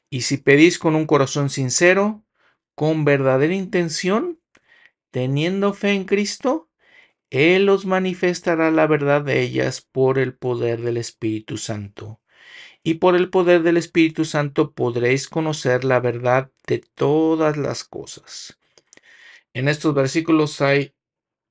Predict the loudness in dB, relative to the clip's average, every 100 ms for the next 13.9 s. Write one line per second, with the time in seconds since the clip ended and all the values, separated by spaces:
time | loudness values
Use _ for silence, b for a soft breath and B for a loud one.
0 | _ -6 -2 0 0 0 -2 -2 0 -2
1 | -2 -2 -4 -6 -8 -12 B B B B
2 | B _ -4 -2 -2 -2 0 2 0 -2
3 | -2 -2 -8 _ -20 -8 -2 0 0 -2
4 | -2 0 0 0 -2 -8 _ b b b
5 | b b b -6 -4 2 4 4 0 2
6 | 2 2 4 4 2 -14 -12 -12 -14 _
7 | -8 -6 -2 2 2 2 -2 -4 -6 -8
8 | -12 b b b b _ 0 2 -2 0
9 | -2 0 0 0 -2 -2 0 2 2 2
10 | -2 0 0 2 0 0 0 0 0 -2
11 | -4 -6 -2 0 2 4 2 0 -2 -2
12 | 0 -2 -2 -2 -4 -4 -4 -4 -6 -8
13 | -10 -8 -10 -4 0 2 2 -2